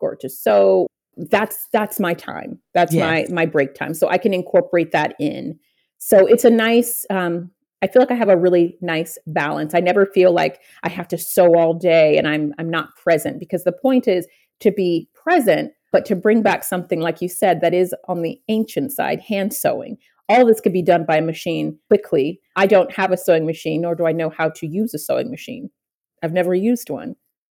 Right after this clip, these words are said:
Speaker 1: So all I know is hand sewing. And I feel like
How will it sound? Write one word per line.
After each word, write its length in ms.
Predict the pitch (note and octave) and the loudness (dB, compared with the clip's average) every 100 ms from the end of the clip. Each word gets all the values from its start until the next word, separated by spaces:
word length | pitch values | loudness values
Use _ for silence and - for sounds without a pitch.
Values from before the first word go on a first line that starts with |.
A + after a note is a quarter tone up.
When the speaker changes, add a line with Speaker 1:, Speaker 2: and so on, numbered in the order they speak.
| _ _ | _ _
Speaker 1:
So 500 | - E3+ E3 D#3+ F#3 _ - | -2 2 2 0 -6 _ 2
all 160 | F#3+ | 4
I 80 | F#3+ | 6
know 260 | G3 A3 F#3 | 4 2 2
is 180 | - - | -2 -8
hand 260 | F#3+ D#3 | -4 -4
sewing. 460 | D#3 C3+ - - F#3 _ _ _ - | -4 -6 -6 -12 -14 _ _ _ -6
And 80 | F3 | -2
I 100 | E3+ | -2
feel 240 | - G#3 | 4 4
like 240 | F#3+ F3 | 4 2